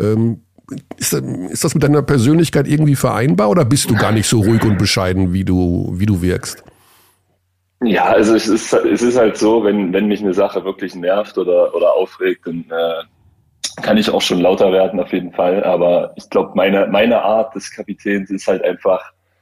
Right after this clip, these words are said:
Speaker 2: wenn ich jetzt ein Problem hab mit einem Spieler, weil du grad gesagt hast, Ami, der das vielleicht noch nicht hundert Prozent versteht, wie unsere Spielweise ist und dass er nicht jeden Wurf nehmen muss, dann, äh, nehme ich den zur Seite und,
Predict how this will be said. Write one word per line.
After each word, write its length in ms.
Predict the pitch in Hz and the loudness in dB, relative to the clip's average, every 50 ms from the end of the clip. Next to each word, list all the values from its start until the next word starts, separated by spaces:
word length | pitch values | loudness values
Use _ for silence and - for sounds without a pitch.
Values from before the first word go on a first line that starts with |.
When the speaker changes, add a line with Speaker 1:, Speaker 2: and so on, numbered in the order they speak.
| _ _ _ _ - | _ _ _ _ -2
Speaker 2:
wenn 160 | 98 101 107 | 0 0 0
ich 100 | 107 98 | 0 0
jetzt 240 | 107 101 101 - - | 0 -2 -2 -4 -10
ein 60 | 95 | -12
Problem 460 | - - 101 87 101 98 104 104 107 | -8 -8 -6 -4 -2 0 0 0 0
hab 180 | 107 104 - - | 0 -2 -2 -4
mit 120 | 101 92 | -6 -6
einem 100 | 98 92 | -4 -4
Spieler, 460 | 92 - - - 104 101 104 101 95 87 | -6 -6 -6 -4 -2 0 0 0 0 0
weil 100 | 87 87 | -2 -4
du 80 | 87 | -4
grad 200 | - - 87 - - | -4 -6 -6 -8 -8
gesagt 360 | - - 95 92 - - - | -6 -4 -4 -4 -4 -6 -10
hast, 240 | 95 - - - - | -10 -10 -8 -6 -4
Ami, 340 | 104 98 101 104 101 101 92 | -2 0 2 2 2 0 0
der 160 | 95 90 87 | 0 0 0
das 140 | 87 90 - | 0 -2 -4
vielleicht 320 | - - 92 90 85 - - | -4 -4 -2 -2 -2 -4 -6
noch 80 | 90 92 | -6 -4
nicht 320 | 98 95 95 - - - | -4 -4 -4 -4 -4 -2
hundert 320 | - 113 120 123 113 107 - | 0 2 4 4 2 0 0
Prozent 400 | - 107 98 - - 104 101 - | -2 -4 -2 -2 -2 -2 -2 -2
versteht, 560 | - - 95 - - - 95 92 98 104 101 _ | -4 -4 -4 -4 -4 -2 0 0 0 0 -2 _
wie 100 | - 92 | -4 -4
unsere 180 | 90 - - 92 | -4 -4 -6 -8
Spielweise 600 | - - - 110 113 98 90 90 92 92 95 87 | -6 -4 -2 -2 0 2 2 0 2 0 0 0
ist 220 | 95 101 - - | 0 -2 -4 -4
und 160 | - 87 - | -6 -8 -8
dass 100 | - - | -6 -6
er 80 | 104 95 | -4 -4
nicht 180 | 90 90 - - | -4 -4 -4 -4
jeden 220 | 92 90 90 85 | -4 -4 -2 -2
Wurf 240 | 90 98 98 - - | -2 -2 -2 -2 -4
nehmen 180 | 90 85 85 85 | -4 -4 -2 -2
muss, 280 | 90 92 92 - - | -2 -2 -2 -2 -2
dann, 300 | - 90 85 85 85 85 82 | -2 -2 -2 -2 -4 -6 -2
äh, 240 | 82 85 82 85 87 87 | 0 2 2 2 2 2
nehme 180 | 90 90 90 | 0 0 0
ich 100 | 90 - | 0 -2
den 160 | - 98 90 87 | -2 -2 -2 -2
zur 180 | - - 85 | -2 -4 -2
Seite 440 | - 85 85 87 - - 98 87 82 82 | 2 2 4 4 4 4 2 2 2 0
und, 100 | 82 - | -2 -8